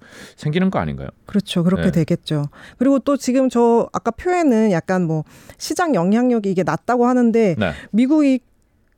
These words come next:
Speaker 2: 금리 계속 높이겠다고 뭐, 다섯 차례 높이겠다, 뭐, 이런 얘기를
Speaker 1: 네,
Speaker 2: 계속
Speaker 1: 네,
Speaker 2: 하고
Speaker 1: 네.
Speaker 2: 있는데, 뭐, 이게 이제 뭐, 유동성 회수해가지고 뭐, 인플레이션 잡겠다, 뭐, 이런 거잖아요. 근데
Speaker 1: 네.
Speaker 2: 지금 상황에서는 저, 이, 저 지표가 이제 뭐,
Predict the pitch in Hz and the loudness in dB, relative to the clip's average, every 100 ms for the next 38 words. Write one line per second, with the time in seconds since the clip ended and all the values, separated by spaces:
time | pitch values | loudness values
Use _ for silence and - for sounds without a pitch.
0 | _ 269 285 302 226 262 190 185 262 220 | _ 2 2 4 0 2 0 0 -2 0
1 | 196 170 - 208 262 - 247 190 160 - | -2 -4 -4 -2 -2 -2 -2 0 -2 -2
2 | 190 - 165 160 185 208 180 160 170 - | -2 0 -2 2 2 2 2 2 0 0
3 | 190 196 277 247 156 165 160 151 156 156 | 0 0 0 2 0 0 0 0 0 -2
4 | 147 170 233 277 196 202 170 160 - - | -2 -2 0 2 2 0 0 -2 -6 -20
5 | - - _ 214 247 349 339 320 359 381 | -20 -20 _ 2 2 0 0 0 0 0
6 | 359 302 277 247 220 185 196 - 277 262 | 0 2 0 0 -2 0 0 0 0 0
7 | 233 - - 320 - 247 180 208 214 175 | -2 -4 -4 -4 0 0 2 2 0 -2
8 | 147 147 185 196 214 208 202 220 214 214 | -2 -2 -2 0 0 0 0 -4 0 2
9 | 214 196 - 277 285 247 208 202 240 240 | 0 -2 -4 0 2 0 0 0 0 0
10 | 190 - _ - 190 190 - - 214 180 | -4 -6 _ -8 -4 -4 -4 -2 0 2
11 | 170 151 135 147 | 0 -2 -2 -4